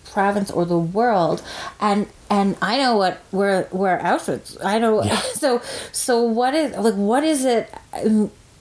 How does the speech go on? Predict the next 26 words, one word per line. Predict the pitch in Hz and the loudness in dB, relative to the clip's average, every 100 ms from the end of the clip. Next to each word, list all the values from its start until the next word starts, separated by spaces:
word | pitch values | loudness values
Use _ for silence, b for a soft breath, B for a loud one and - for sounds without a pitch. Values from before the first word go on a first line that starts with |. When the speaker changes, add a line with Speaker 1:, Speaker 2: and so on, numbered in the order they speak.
| - - | -20 -10
Speaker 1:
what | 190 214 294 | -2 0 2
is | 285 | 0
it | 233 | 0
that | 233 | 2
makes | 220 214 226 226 233 | 4 4 4 2 0
this | 247 | -2
woman | 220 214 240 220 | 0 2 2 2
think | - 294 427 427 | 0 0 0 -2
that | 240 240 | -4 -2
this | 262 254 | -4 -2
is | 247 | 0
a | 277 | 0
good | - 285 | 0 0
idea? | 294 269 330 440 440 226 B B B - | 0 0 2 2 2 -2 B B B -4
It | 220 | 0
must | 226 247 - | 2 0 0
be | 254 247 | 0 2
that, | 220 175 196 | 2 0 2
you | 226 | 2
know, | 214 202 | 4 4
it | 226 | 4
must | 208 220 | 2 2
be | 208 196 | 0 0
kind | 208 196 | 0 0
of | 185 185 | 0 2
a | - - | 0 0